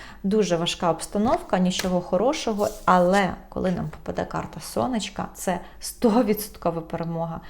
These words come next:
Це ось ця карта, яку реально потрібно чекати: саме ось цю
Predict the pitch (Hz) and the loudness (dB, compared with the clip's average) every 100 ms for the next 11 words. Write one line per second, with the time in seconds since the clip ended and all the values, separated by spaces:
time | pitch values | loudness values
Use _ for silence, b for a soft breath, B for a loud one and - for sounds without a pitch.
0 | B B - 214 202 196 190 190 208 262 | B B 2 4 4 2 0 6 6 6
1 | 226 196 196 185 180 214 202 190 - 180 | 2 -2 0 0 4 4 2 -2 -6 -4
2 | 175 165 - 190 175 185 - - - 196 | -4 -6 -8 -6 -6 -6 -10 -6 0 0
3 | 202 - 185 - - 175 | 0 -4 -8 -6 -2 -2